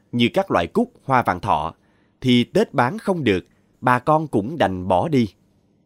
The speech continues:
Thế nên, việc cân nhắc điều chỉnh diện tích canh tác cho hợp lý ngay từ lúc này là hết sức cần thiết. Cũng tại Đồng Tháp,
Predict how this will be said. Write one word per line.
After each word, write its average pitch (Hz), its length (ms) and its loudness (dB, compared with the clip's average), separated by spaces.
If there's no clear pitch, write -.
Thế 127 140 2
nên, 110 220 2
việc 135 260 4
cân 190 200 0
nhắc 247 200 -2
điều 113 200 2
chỉnh 120 320 -4
diện 101 160 2
tích - 160 -2
canh 113 160 0
tác 170 300 -2
cho 139 100 2
hợp 101 220 -2
lý 165 300 2
ngay 147 260 2
từ 107 80 2
lúc 104 220 0
này 87 240 -2
là 110 180 2
hết 120 220 -2
sức 254 260 -2
cần 78 180 -4
thiết. 185 280 -2
Cũng 147 180 2
tại 101 200 2
Đồng 101 200 -2
Tháp, 175 240 -2